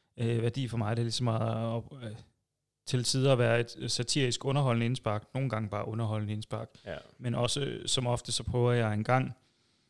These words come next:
Speaker 1: jeg har ikke engang på ugebasis. Jeg har, jeg har en idé om, at hver tredje opslag, øh, kalder jeg faglig dag.
Speaker 2: Ja.
Speaker 1: Øh, og det skifter mellem, øh, mandag, tirsdag, onsdag, torsdag, fredag. Jeg har ikke noget system i det.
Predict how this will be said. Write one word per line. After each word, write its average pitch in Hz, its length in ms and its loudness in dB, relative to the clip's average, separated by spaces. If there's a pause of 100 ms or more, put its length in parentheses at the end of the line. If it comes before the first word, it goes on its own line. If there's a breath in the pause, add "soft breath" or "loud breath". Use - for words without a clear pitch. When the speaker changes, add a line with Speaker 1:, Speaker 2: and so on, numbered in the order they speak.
(120 soft breath)
Speaker 1:
jeg 127 120 4
har 131 80 6
ikke 135 80 6
engang 131 220 4
på 131 80 2
ugebasis. 117 800 0
Jeg 113 100 -4
har, 110 260 -2
jeg 117 160 -4
har 135 140 2
en 123 200 2
idé 131 280 0
om, 120 140 2
at 113 100 -2
hver 113 180 0
tredje 123 280 2
opslag, 117 480 2
øh, 113 140 -8 (100)
kalder 113 180 0
jeg 107 160 -2
faglig 113 360 2
dag. - 180 -4 (260)
Speaker 2:
Ja. 73 120 -4 (640)
Speaker 1:
Øh, 107 140 -4
og - 60 -4
det 127 60 -6
skifter - 280 0
mellem, 117 380 2
øh, 113 140 0
mandag, 113 260 0
tirsdag, 113 260 -4
onsdag, 104 180 -6
torsdag, 104 280 -8
fredag. 101 260 -12
Jeg 117 80 -12
har 107 60 -10
ikke 113 100 -6
noget 107 120 -2
system - 340 -8
i - 40 -8
det. 107 80 -8